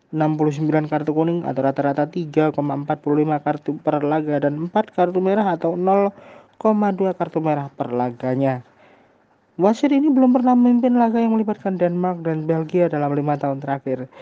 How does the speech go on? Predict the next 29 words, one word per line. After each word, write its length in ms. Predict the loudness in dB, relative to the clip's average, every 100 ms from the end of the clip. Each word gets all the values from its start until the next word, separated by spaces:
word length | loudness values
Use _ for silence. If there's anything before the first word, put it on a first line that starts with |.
| -20 -20 _
Tetapi 320 | -4 -2 -2
ada 160 | 0 0
nama 280 | 0 0 -2
Stefan 400 | -4 -4 0 -2
de 80 | -2
Vrij, 480 | 2 2 2 -2 -6 _ _ _ _ _ _ _ _ _ _ _ _ _ _ -12 0
dua 200 | 2 4
kartu 240 | 2 -2 0
kuning, 400 | 0 2 -2 -4 _ -6
Yusuf 400 | -4 -2 -2 0
Jurali 320 | 2 4 2
Paulsen, 560 | 2 2 2 0 -4 -4
satu 280 | -6 -6 -4
kartu 200 | -6 -4
kuning. 320 | -4 -4 -6 -8 -20 -20 _ _
Mereka 400 | -2 0 2 2
adalah 480 | 0 0 2 2 -2 -12 _ _ _ _ _ _ _ _ _ _ _ _ _ -2
pemain 440 | 2 2 2 0
Denmark 480 | 0 2 2 0 -2
dan 160 | -2 0
Belgia 400 | 0 0 -4 -6 _ _ _ _ _ _ _ _ _ _ _
yang 240 | -2 0
telah 160 | 2 2
menerima 400 | 2 2 0 0
kartu 240 | 0 0
kuning 240 | 2 2 2
dari 240 | 0 0
sang 600 | 0 -2 0 -2 -6 -2 0
wasit 320 | 0 0